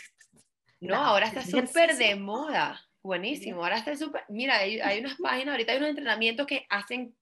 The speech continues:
Speaker 1: o sea, caminan debajo del agua con unas pesas,
Speaker 2: Ujú.
Speaker 1: hacen ejercicio funcional dentro de la piscina, es un entrenamiento diferente, ponte lo que
Speaker 2: Brutal.
Speaker 1: mismo que haces afuera, pero lo haces dentro de la piscina.
Speaker 2: Exacto.
Speaker 1: Brutal,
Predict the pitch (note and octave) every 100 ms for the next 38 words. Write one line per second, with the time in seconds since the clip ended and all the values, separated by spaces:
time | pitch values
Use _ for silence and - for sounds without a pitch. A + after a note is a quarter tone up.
0 | _ _ - G3+ G#3 G#3 F#3+ G3+ G#3+ B3+
1 | A#3+ G#3 F#3+ G#3+ A3 G#3+ G#3+ - A3+ G#3
2 | A3 A3 G#3 G3+ - - G#3 A3 A#3 B3+
3 | B3 A3 A3+ A3 A3+ A3+ B3+ A#3 A#3 G3+
4 | F#3+ G#3+ A3 A3+ A3 A3 F#3+ G#3 G#3+ A3
5 | - A#3+ B3 A3 F#3+ F3 A3+ A3+ F#3+ G3+
6 | A3 - _ - _ - A#3 A3 G#3+ G#3
7 | F#3 G#3 A3 A3+ - A#3+ A#3 G#3+ C4 D#4+
8 | G4 C4 G#3 G3+ A3+ G3+ G#3+ A3 - F3
9 | D3+ - D3+ - - G#3 G3+ F#3+ D3+